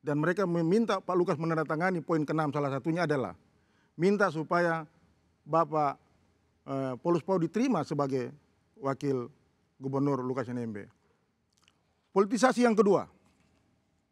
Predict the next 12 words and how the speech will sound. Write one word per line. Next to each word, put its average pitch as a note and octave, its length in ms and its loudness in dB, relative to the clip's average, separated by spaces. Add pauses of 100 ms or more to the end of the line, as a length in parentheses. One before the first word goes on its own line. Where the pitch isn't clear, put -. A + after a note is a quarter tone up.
(560)
lagi-lagi F#3 640 2 (800)
Pak G#3 160 2
Tito A#3 320 0
bintang F#3+ 380 2
empat. F3 260 -2 (1900)
Ya, C#3+ 240 -8 (320)
bintang F3+ 320 2
empat A3 240 2
nih B2 240 -8
Pak D3+ 80 -4
Tito D#3 240 0
ini. A2+ 160 -4